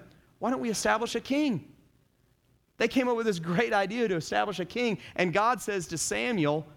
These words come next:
"Go ahead, let them have their king." And so they had their first king, Saul, and that turned out bad for the nation of Israel. You see, at a moment when Israel could have called on God,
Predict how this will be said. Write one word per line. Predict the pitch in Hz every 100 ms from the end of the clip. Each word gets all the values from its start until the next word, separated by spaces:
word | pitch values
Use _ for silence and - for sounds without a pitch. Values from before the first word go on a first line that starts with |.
| -
"Go | 233
ahead, | 247 247 208
let | 165
them | 185
have | 185 185 165
their | 147
king." | - 143 113 98 - _ _ _ _ _ - -
And | 131
so | 165 151
they | 139
had | 143 190 170 135
their | 131
first | - 147 -
king, | - 190 135
Saul, | - 180 180 151 120 - _ _ _ _ 156
and | 170
that | 190 208 -
turned | 208 185 165
out | 156 -
bad | 156 143 139
for |
the | 139
nation | 131 135 131 139
of | 123
Israel. | 135 127 127 117 98 _ _ - - -
You | 190
see, | 208 - 240 233
at | 185 196
a | 190
moment | 180 180 196 233 247 240 254 -
when | 180 180 175 -
Israel | 202 233 208 226 202
could | - 208
have | 156 -
called | - 190 202 202 -
on | 160 151 127
God, | 160 175 190 185